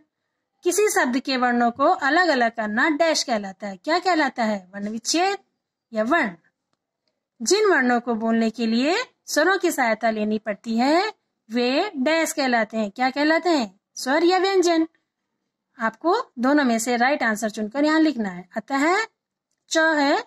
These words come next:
अतः शब्द में डैश लगा है। बच्चों, क्या लगा है? अनुस्वार लगा है अतः शब्द में या विसर्ग लगा है?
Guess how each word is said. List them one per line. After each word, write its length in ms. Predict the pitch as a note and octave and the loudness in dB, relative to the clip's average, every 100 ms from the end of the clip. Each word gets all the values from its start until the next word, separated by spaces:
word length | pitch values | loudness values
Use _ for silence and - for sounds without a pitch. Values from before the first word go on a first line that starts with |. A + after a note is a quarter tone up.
| _ - | _ -4
अतः 320 | D#4+ D#4+ A4 | -2 0 0
शब्द 280 | A4 C#4 G#3+ | 2 0 0
में 280 | A#3 C4 C4+ | 0 2 2
डैश 260 | D4 D4 C4+ | 0 0 -2
लगा 240 | G#3 G3+ | -4 -2
है। 260 | G3+ C4 A3 _ _ _ _ | -2 0 -2 _ _ _ _
बच्चों, 480 | G#3+ G#3 - D#4 A4 - _ _ | -6 -6 0 0 0 -4 _ _
क्या 180 | A#3+ A#3+ | -2 0
लगा 280 | C4+ D4 E4+ | 2 2 2
है? 200 | G4 B4 - _ - | 2 -2 -8 _ -6
अनुस्वार 440 | G#3 G3+ A#3+ A#3+ | -4 -2 0 2
लगा 280 | C#4 D4 D#4+ | 2 2 2
है 220 | E4 F4+ | 2 2
अतः 260 | F4 E4+ E4+ | 2 2 0
शब्द 260 | E4 D4 E4 | 0 0 2
में 180 | F4+ A4+ - | 2 0 -4
या 100 | E4 | -2
विसर्ग 380 | E4 F4+ G4 F4+ | 0 2 2 2
लगा 240 | C#4 G3 F3+ | 0 -2 -6
है? 140 | F3+ | -16